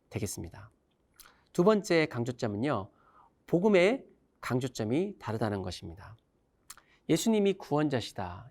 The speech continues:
이 진리는 똑같습니다. 그런데 누가복음의 강조점은 대상이 다르기 때문에 좀 더 보편적인 예수님에 대해서 설명하고 있다는 것이죠. 율법의 문화가 아니라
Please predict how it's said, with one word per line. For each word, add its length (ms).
이 240
진리는 400
똑같습니다. 840
그런데 480
누가복음의 720
강조점은 840
대상이 420
다르기 300
때문에 540
좀 240
더 260
보편적인 1000
예수님에 440
대해서 440
설명하고 720
있다는 560
것이죠. 440
율법의 580
문화가 420
아니라 460